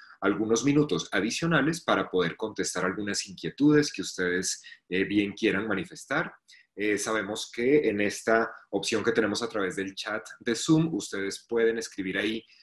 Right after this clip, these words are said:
preguntas, inquietudes generales, observaciones, apreciaciones también de esta música o de otras obras que ustedes han escuchado de Beethoven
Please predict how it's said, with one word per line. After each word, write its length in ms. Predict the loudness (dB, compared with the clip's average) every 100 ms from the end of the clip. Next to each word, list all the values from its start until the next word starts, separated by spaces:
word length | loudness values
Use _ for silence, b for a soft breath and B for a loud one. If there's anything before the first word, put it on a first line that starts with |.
| _ -4
preguntas, 880 | -2 2 4 4 2 2 0 -4 -10
inquietudes 600 | -10 -6 -6 -2 -2 -2
generales, 640 | -4 0 2 4 2 0 2
observaciones, 1160 | 0 0 -2 -2 0 4 6 6 2 -2 B B 2
apreciaciones 960 | 2 4 4 2 0 4 4 4 0
también 340 | 0 2 2 4
de 140 | 2
esta 200 | 2 -2
música 540 | -2 -2 -2 -2 0
o 60 | 0
de 80 | 0
otras 340 | 0 -2 -2
obras 260 | -2 -2 -4
que 80 | -6
ustedes 360 | 2 2 2
han 80 | -2
escuchado 480 | -4 -8 -6 -2 0
de 80 | -2
Beethoven 520 | -2 0 2 0